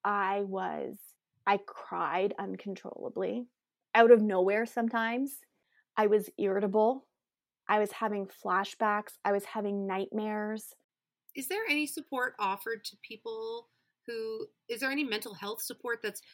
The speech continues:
Speaker 2: that comes along
Speaker 1: So
Speaker 2: with this journey, or is that up to you to seek out?
Speaker 1: It's sort of up to you. So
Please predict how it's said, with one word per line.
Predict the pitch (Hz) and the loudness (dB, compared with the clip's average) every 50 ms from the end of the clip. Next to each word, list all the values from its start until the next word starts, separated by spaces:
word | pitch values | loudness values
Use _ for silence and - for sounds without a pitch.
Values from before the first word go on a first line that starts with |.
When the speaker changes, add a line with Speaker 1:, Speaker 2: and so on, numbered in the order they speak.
| _ _ - | _ _ -2
Speaker 2:
that | 214 208 - - | -2 -2 -2 -6
comes | - 226 226 226 233 220 226 | -8 -6 -6 -6 -6 -6 -6
along | 214 202 214 - - 320 330 - 320 | -6 -4 2 4 4 4 4 4 2
Speaker 1:
So | |
Speaker 2:
with | 330 311 196 208 - - - - _ _ _ _ _ _ _ _ - | 2 2 0 -2 -6 -12 -18 -20 _ _ _ _ _ _ _ _ -2
this | 214 208 208 | -2 0 0
journey, | - - 202 190 185 196 220 262 294 - | -4 -4 -4 -4 -4 -4 -4 -4 -4 -2
or | 208 214 202 | 0 0 0
is | 196 | 0
that | 202 214 214 - | 0 0 0 0
up | 208 202 - - | -2 -2 -2 -6
to | - - | -8 -8
you | 180 175 190 208 202 196 | -6 -6 -6 -6 -4 -6
to | - - 175 | -6 -6 -6
seek | - - 185 175 - - | -8 -8 -8 -10 -10 -8
out? | 175 160 160 269 269 233 | -6 2 4 4 4 4
Speaker 1:
It's | - | 4
sort | - 285 262 254 247 | 10 12 12 12 12
of | 254 233 | 12 10
up | - - 214 - - _ - | 10 8 6 6 4 _ -10
to | 226 190 | -6 -2
you. | 170 - 113 92 82 78 80 233 247 - | -2 0 0 0 -2 -4 -6 -10 -14 -16
So | _ - - - 262 254 240 233 233 226 - | _ -12 2 6 10 10 12 12 10 8 6